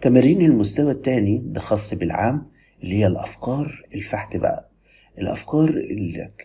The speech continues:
تحس إنك مش فاهم فيها حاجة، تايه كده، حاسس بغباء في الأسئلة، لممها لك كلها وحللها لك في فيديو. طيب أنا يا أستاذ عندي سؤال وعاوز أسأل، حطيت لك لينك جروب التليجرام،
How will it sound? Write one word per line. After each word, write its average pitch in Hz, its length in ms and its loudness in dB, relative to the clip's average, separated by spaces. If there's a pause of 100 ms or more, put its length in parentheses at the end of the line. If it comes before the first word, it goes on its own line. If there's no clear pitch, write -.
تحس - 440 -4
إنك 107 280 -4
مش 104 160 -2
فاهم 120 200 0
فيها 117 160 -2
حاجة، - 340 -6 (520)
تايه 120 440 6
كده، 87 340 -6
حاسس - 480 -2
بغباء 110 540 2
في - 140 -10
الأسئلة، - 540 -6 (760)
لممها 127 420 6
لك 147 200 -2
كلها 104 500 -4 (120)
وحللها 95 500 0
لك 101 160 -2
في - 160 -12
فيديو. - 360 -16 (340)
طيب 113 300 2
أنا 202 120 6
يا 190 100 8
أستاذ 170 300 4
عندي 156 220 6
سؤال 127 500 2 (120)
وعاوز 123 440 4
أسأل، - 400 -4
حطيت 110 520 -8
لك 120 180 -8 (560)
لينك 120 340 0
جروب 117 340 -2
التليجرام، - 640 -6